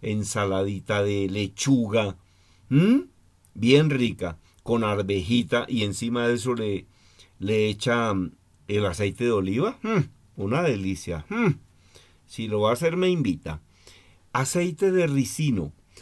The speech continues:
Con este aceite sucede lo mismo que con el de oliva, pero también contiene un ácido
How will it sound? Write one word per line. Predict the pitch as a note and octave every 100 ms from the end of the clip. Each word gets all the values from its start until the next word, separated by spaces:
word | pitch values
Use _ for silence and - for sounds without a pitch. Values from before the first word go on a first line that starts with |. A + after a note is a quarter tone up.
| - - -
Con | C#3+
este | F3 G3+ -
aceite | B3 - A3 G#3 - G3
sucede | D#3 C#3 D3+ E3
lo | E3
mismo | C#3 C3 B2+ D3 D3+
que | C#3 B2
con | G#2 G2+
el | G2+ F#2+
de | G2+
oliva, | G2 F#3+ A#3+ - - _ - -
pero | - G2+
también | G2+ G#2 G#2+ B2+ C3+
contiene | C#3+ C#3+ C#3+ C#3 C#3+
un | C#3
ácido | C3+ A#2 - A#2+ A#2+ A#2